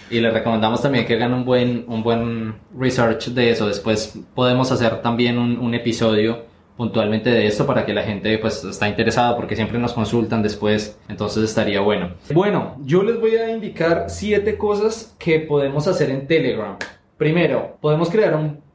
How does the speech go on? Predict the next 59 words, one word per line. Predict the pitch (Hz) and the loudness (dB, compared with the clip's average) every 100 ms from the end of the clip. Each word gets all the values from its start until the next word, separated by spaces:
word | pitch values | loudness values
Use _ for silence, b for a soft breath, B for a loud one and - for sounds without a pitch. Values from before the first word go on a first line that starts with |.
| - | -6
blog. | 151 180 - - - _ 147 | 2 4 2 -4 -12 _ -10
Eso | 135 143 | -4 -2
es | 143 | -2
importante | 165 170 156 139 139 180 | -2 -2 -2 -2 -2 -4
porque | 185 - 135 127 | -4 -4 -4 0
lo | 131 | 2
hace | 120 123 | 2 2
un | 143 147 | 0 2
bot | 165 160 - - | 4 4 0 -8
directamente. | 135 127 120 135 151 139 151 | -6 -4 -4 0 0 0 -2
Un | 147 | -2
bot | 143 147 151 - - | 2 2 2 -8 -2
es | 131 131 131 | 0 0 -2
una | 135 131 131 127 123 | -4 -2 -2 -2 -2
serie | - 135 135 | -2 -2 0
de | 135 135 | -2 0
código | 175 165 147 180 - B _ | 2 2 2 -2 -6 B _
que | 147 | 0
hace | 131 139 | 2 0
que | 165 | 0
las | 151 - | 0 -2
cosas | 123 127 | -4 -4
salgan | - 131 139 | -2 -2 -2
automáticamente. | 139 117 117 113 117 131 120 104 - - | -4 -4 -2 -2 -2 -2 -2 -4 -10 -8
Entonces | 131 131 131 147 143 | -4 -2 0 0 0
uno | 165 156 | 0 0
puede | 165 170 | 2 0
crear | 165 147 135 | 2 2 2
un | 139 | 0
blog, | 170 208 - | 0 0 -2
cualquier | - 139 131 151 147 | -2 -2 0 0 0
persona | 165 - 170 170 | 0 0 0 0
lo | 175 | 0
puede | 147 131 | 0 -2
crear | 139 160 139 - | 2 2 2 0
para | 180 151 - | 0 0 0
que | 131 123 - | 0 -2 -4
lo | 131 127 | -6 -2
pueda | 123 120 | 0 0
compartir | 147 143 147 131 131 - - | 0 0 0 0 -2 -4 -6
con | 139 131 | -2 2
toda | 131 139 | 2 2
la | 143 | 2
comunidad | - 131 117 | -2 -2 0
de | 117 | 0
Telegram. | 120 165 165 151 190 170 | 2 0 0 -2 -2 -2
Lo | 151 | -2
único | 135 135 151 | -2 -4 -4
que | |
tienen | 131 123 120 | -4 -4 -2
que | |
hacer | 151 135 120 | 0 2 2
es, | 120 - | 2 2
eh, | 120 | 0
en | 120 | 2
el | 120 | -2
buscador | 123 131 127 127 123 104 | -4 -2 0 2 0 -2
de | 117 117 113 110 110 | 0 0 0 -2 0
Telegram | 151 156 156 139 175 | 2 4 2 0 -4